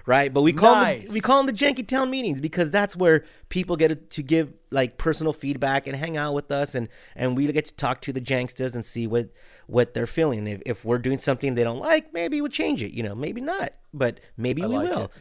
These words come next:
Speaker 1: Maybe they suggest something and, and, uh, we'll take their lead. Um, but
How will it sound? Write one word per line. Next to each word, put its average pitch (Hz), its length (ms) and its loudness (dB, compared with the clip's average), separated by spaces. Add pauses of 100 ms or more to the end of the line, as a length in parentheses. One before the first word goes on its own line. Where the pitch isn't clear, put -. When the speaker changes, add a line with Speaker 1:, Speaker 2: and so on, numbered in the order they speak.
Speaker 1:
Maybe 104 260 -4
they 147 140 -2
suggest 180 460 -2
something 165 360 -2
and, 139 220 -4
and, 135 300 -2
uh, 123 200 -6
we'll 120 220 -6
take 135 240 -8
their 135 160 -4
lead. 101 220 -8 (440)
Um, 127 300 0
but 147 180 -2